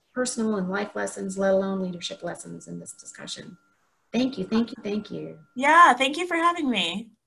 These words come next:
Speaker 1: Where, um, where can people find out more about you and what you do, and, um, if they need to wanna reach out for you for some counseling or some consulting or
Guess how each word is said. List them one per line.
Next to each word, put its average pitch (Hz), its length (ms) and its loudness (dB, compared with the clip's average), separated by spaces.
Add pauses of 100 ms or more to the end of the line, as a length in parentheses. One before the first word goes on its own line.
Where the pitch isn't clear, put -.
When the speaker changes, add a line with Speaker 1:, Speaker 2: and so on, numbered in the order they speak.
(140)
Speaker 1:
Where, 359 400 6
um, 285 400 4
where 330 180 4
can 359 140 2
people 320 300 2
find 285 260 2
out 269 160 2
more 254 160 0
about 240 280 0
you 254 220 -2
and 233 120 4
what - 140 -4
you 233 140 0
do, 240 380 2
and, 196 380 -2
um, 190 640 -6 (340)
if 214 120 -8
they 214 100 0
need 220 220 4
to 202 100 -4
wanna 202 520 -2
reach 240 180 0
out 233 160 2
for 240 80 -2
you 233 140 2
for 214 160 -6
some 196 240 -6
counseling 262 600 -4
or 190 140 2
some 202 220 -6
consulting 240 640 -2
or 190 340 -2